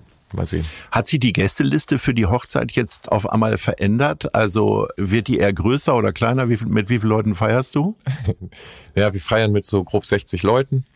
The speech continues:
Speaker 2: Ja.
Speaker 1: Ähm, also sch-, ja, mittelgroß, würde ich sagen. Und, äh, die ist konstant gleich geblieben. Also von Beginn der Planung,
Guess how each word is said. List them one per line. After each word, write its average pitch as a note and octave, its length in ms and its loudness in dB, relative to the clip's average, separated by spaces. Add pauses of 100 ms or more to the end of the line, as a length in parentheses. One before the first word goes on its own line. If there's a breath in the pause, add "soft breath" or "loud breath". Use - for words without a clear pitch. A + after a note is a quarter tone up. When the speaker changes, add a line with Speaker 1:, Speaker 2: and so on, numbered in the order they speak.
(180)
Speaker 2:
Ja. F#2+ 140 4
Speaker 1:
Ähm, F#2 100 0
also F#2+ 200 -2
sch-, - 280 -6
ja, E2+ 140 -2
mittelgroß, F2+ 680 2
würde F2 80 -4
ich E2 80 -6
sagen. E2 340 -2 (360 loud breath)
Und, E2 440 -4
äh, E2+ 140 -4
die E2 220 -2
ist - 440 -6
konstant F2 480 0
gleich D#2+ 280 -2
geblieben. D#2+ 360 -4
Also E2 220 -4
von F2+ 320 -2 (420 loud breath)
Beginn C3 300 0
der G3+ 140 4
Planung, G2 640 0